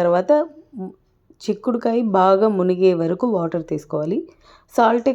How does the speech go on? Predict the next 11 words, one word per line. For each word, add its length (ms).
కన్సిస్టెన్సీని 960
ఇక్కడే 300
అడ్జస్ట్ 420
చేసుకోండి. 520
అలా 160
టమో-, 400
నీళ్ళు 320
యాడ్ 220
చేసిన 280
తర్వాత, 460
ఆ 80